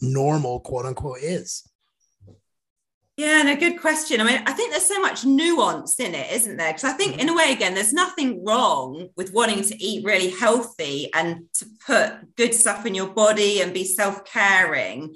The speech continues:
Speaker 2: and to, you know, fuel yourself well so you feel the best you can. But I guess the subtlety here, isn't it, is I guess if you've got a fairly healthy relationship with food,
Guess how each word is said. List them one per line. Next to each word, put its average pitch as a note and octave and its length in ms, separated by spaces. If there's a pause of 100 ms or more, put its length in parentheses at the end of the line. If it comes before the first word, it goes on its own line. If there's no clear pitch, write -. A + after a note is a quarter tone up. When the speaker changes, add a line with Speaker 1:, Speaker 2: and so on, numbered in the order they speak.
(360)
Speaker 2:
and F#3 240
to, F#3 520 (200)
you G#3 100
know, E3 100
fuel A#3 440
yourself F#3+ 560
well D#3 240
so D#3 120
you F3+ 140 (140)
feel F#3+ 240
the D#3+ 100
best - 340
you F#3 120
can. C3+ 640 (460)
But E3+ 80
I G#3+ 60
guess B3+ 360 (720)
the B3+ 80
subtlety C4+ 640
here, A3 340
isn't G#3 220
it, D#3 100
is F3 80
I F#3 140
guess G3+ 200
if A3+ 120
you've B3+ 160
got A3 280
a - 60
fairly A3 280
healthy G#3 340
relationship F#3 560
with F3 260
food, D3+ 540